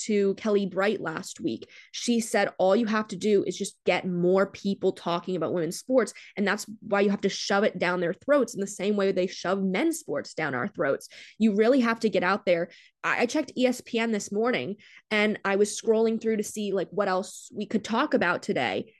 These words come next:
There is no mention of women's sports anywhere on the E S P N app at all. And to me, that's a huge misfortune and a mistake on the part of E S P N to not talk about women's sports at all,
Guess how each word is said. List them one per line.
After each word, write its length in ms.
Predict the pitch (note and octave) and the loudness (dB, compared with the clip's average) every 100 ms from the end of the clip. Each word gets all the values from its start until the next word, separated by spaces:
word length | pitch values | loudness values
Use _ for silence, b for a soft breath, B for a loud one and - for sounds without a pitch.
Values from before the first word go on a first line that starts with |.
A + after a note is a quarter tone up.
| b _ | b _
There 180 | A#3 A3 | 2 6
is 160 | G#3+ G3 | 4 2
no 480 | G3 G3 G#3 G#3 A3+ | -2 2 4 6 4
mention 440 | G3+ F#3+ F#3 F3+ | 2 -2 -4 -8
of 100 | D#3+ | -4
women's 320 | F3+ F3 F#3 | -2 -2 -4
sports 380 | - F3 E3+ - _ _ | -4 0 0 -4 _ _
anywhere 520 | G#3 A#3+ G#3+ E3 C3+ - | 2 2 4 2 0 -2
on 120 | F3+ | -4
the 180 | E3+ F3 | 0 0
E 40 | |
S 160 | D#3 - | 0 -2
P 180 | - | -2
N 100 | D#3 - | -2 -2
app 240 | G2+ G2 - | -4 -4 -4
at 160 | C#3+ B2 | -4 -2
all. 240 | - G#2 - | 0 0 0
And 160 | G3 G#3 | -2 -2
to 100 | G#3 | 0
me, 140 | A3+ | 0
that's 200 | G#3 F#3+ | 0 -4
a 40 | |
huge 480 | F3+ - A3+ A3 F#3 B B B | -8 -2 2 2 0 B B B
misfortune 760 | G3+ G3 - - A3 G#3+ G#3+ G3 | -2 -2 -2 2 4 4 0 -2
and 120 | F3 | 0
a 40 | |
mistake 560 | F#3 F#3 - - F#3+ F#3+ - | -2 -4 -4 2 2 2 -2
on 200 | F#3+ G3+ | -2 -2
the 60 | |
part 300 | G3 - C3 - | -4 -2 -4 -4
of 80 | |
E 100 | - | 0
S 180 | F#3 F#3+ | 0 0
P 180 | - F#3 | -4 -2
N 240 | F3+ F3+ F3+ _ _ - - - - | 0 -2 -6 _ _ -20 -20 -10 0
to 100 | A#3+ | 2
not 340 | A3 A#3 B3 | 4 2 0
talk 300 | - A3 B3 | -4 -4 -2
about 180 | G3+ F3+ | 0 0
women's 240 | G3+ G3+ | -2 -4
sports 320 | - G3 F#3 - | -2 -2 -2 -2
at 180 | F#3+ G#3 | -2 0
all, 360 | - A3+ A#3 G3 | 0 2 2 -2